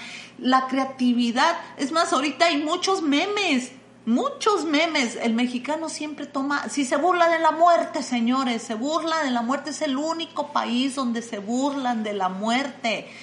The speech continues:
Estamos sacando lo mejor de nosotros, pero hay que hacerlo de una manera ordenada, ordenada, disciplinada y con mucha confianza.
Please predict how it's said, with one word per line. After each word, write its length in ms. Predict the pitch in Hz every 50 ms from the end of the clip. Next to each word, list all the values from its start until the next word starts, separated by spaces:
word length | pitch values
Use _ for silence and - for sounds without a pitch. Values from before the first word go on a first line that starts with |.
| - - - - -
Estamos 720 | 196 214 233 220 - - - 262 269 277 277 269 277 285 285
sacando 520 | - 277 240 - - 233 226 226 226 233 240
lo 100 | 233 214
mejor 420 | 202 202 196 196 - 220 208 208
de 120 | 208 226 214
nosotros, 640 | 208 196 - - 220 214 202 - - 190 190 190 - - - - -
pero 160 | - 220 226
hay 80 | 220 226
que 140 | 220 - 247
hacerlo 380 | 233 - - 226 208 208 214
de 100 | 208 214 214
una 160 | 202 202 208
manera 560 | 208 202 190 180 185 185 196 196 214 220 233 - - - - - - - - 208 196 190 196 190
ordenada, 800 | 185 160 170 180 180 180 180 180 180 180 180 180 160 151 - - - - -
ordenada, 1000 | - 175 220 220 208 196 196 202 202 202 208 220 220 226 220 220 233 240 247 247 -
disciplinada 920 | 202 214 202 - - 208 - - 190 196 196 196 208 214 220 226 240 247 247 - - -
y 100 | - 214
con 200 | 202 - 226 202
mucha 300 | 202 214 220 - 254 247 -
confianza. 920 | - 196 190 180 170 - - - 185 180 175 175 175 170 - - - -